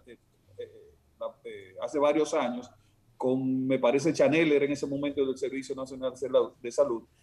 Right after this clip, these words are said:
ofreciéndole gratuitamente los servicios del Colegio Dominicano de Cirujanos, que son los únicos que tienen los, lo, lo, los formadores,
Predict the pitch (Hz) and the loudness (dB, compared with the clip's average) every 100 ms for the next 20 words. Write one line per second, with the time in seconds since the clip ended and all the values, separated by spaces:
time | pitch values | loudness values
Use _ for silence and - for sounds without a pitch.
0 | - - 196 202 214 196 208 226 226 214 | -20 0 4 6 4 4 2 4 4 4
1 | 220 208 247 247 240 233 226 247 185 - | 4 2 0 -2 0 0 0 -2 -4 -8
2 | 95 - _ - 151 185 160 196 202 185 | -18 -20 _ -4 -2 0 0 0 2 0
3 | 175 165 180 185 175 147 156 160 156 151 | 2 2 4 2 -2 -6 -6 -6 -6 -2
4 | 151 156 147 143 160 175 - 170 147 117 | 0 0 -2 -2 -2 -2 -2 0 0 -6
5 | 123 _ _ - 147 160 180 180 165 170 | -12 _ _ -6 -2 0 0 2 0 0
6 | - - _ - _ _ 135 147 151 156 | -2 -18 _ -20 _ _ 0 2 2 2
7 | 143 143 147 - - 160 151 151 139 170 | 2 2 -2 -2 0 0 0 -2 0 2
8 | 180 143 120 - - | 2 0 -4 -10 -20